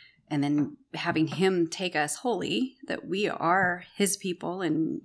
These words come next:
represent him. What I've been reading, um, that's been really good is talking about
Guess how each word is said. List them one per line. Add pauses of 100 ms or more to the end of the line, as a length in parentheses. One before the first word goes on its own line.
(240)
represent
him. (1200)
What
I've
been
reading, (320)
um,
that's
been
really
good
is (240)
talking
about